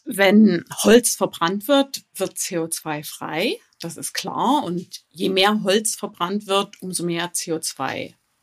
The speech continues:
kommt in die Atmosphäre. Im Vergleich zu den fossilen Brennstoffen, die wir insgesamt weltweit verbrennen, sind aber die Mengen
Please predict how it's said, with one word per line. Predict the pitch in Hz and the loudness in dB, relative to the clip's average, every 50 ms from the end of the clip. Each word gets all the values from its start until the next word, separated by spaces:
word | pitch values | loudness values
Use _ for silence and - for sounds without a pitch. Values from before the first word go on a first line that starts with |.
| _ - - | _ -20 -20
kommt | - - 156 170 165 - | -14 -10 -10 -10 -10 -10
in | - 165 | -10 -10
die | 170 | -8
Atmosphäre. | - - 147 165 - - - 226 247 254 196 160 147 - - - - - - - - - - - - _ _ _ _ _ _ _ _ _ _ - | -8 -8 -6 -6 -6 -4 0 2 2 4 4 2 -2 -4 -14 -12 -12 -10 -10 -12 -12 -16 -18 -20 -20 _ _ _ _ _ _ _ _ _ _ -2
Im | - 233 226 | 2 2 4
Vergleich | 214 247 233 202 208 202 220 277 320 294 277 - _ - | 4 4 4 4 6 6 6 6 4 4 2 -2 _ -8
zu | - - 214 | -8 -2 2
den | 220 214 | 4 4
fossilen | 214 - - 220 214 220 220 220 220 208 190 185 208 | 4 2 0 -2 0 2 4 6 6 6 6 4 2
Brennstoffen, | 202 185 226 277 349 - - - 202 170 160 - - 151 143 139 - 147 - - _ _ _ - | 2 4 4 6 6 4 4 2 0 -4 -4 -4 -6 -6 -8 -8 -10 -14 -18 -20 _ _ _ -8
die | 202 196 190 160 | -6 -6 -6 -6
wir | 180 185 185 185 170 160 151 151 151 - - 160 156 _ _ _ _ _ _ _ - | -6 -4 -2 0 0 0 -2 -2 -6 -8 -10 -14 -16 _ _ _ _ _ _ _ 2
insgesamt | 233 240 214 - - 202 185 196 180 160 156 156 147 151 - | 4 4 4 2 -2 -4 -6 -4 -4 -4 -4 -6 -10 -8 -2
weltweit | 175 180 190 190 190 160 165 156 143 143 147 - - _ | 0 0 0 0 0 -2 -2 -2 -2 -4 -6 -10 -14 _
verbrennen, | - - - - - 160 160 160 165 165 156 135 131 147 156 _ _ _ - - - - - _ _ _ _ _ _ _ _ _ _ _ _ _ _ _ | -12 -12 -12 -10 -4 0 0 2 2 2 -2 -4 -6 -6 -10 _ _ _ -20 -20 -20 -20 -20 _ _ _ _ _ _ _ _ _ _ _ _ _ _ _
sind | - - - - 214 226 247 240 | -8 -8 -4 0 2 4 4 4
aber | - 175 170 - | 2 -2 -4 -8
die | 160 170 185 | -8 -8 -8
Mengen | 190 190 190 170 185 233 254 254 247 247 247 247 247 240 247 226 - | -8 -4 -2 0 4 4 6 6 6 4 4 2 2 0 -4 -8 -12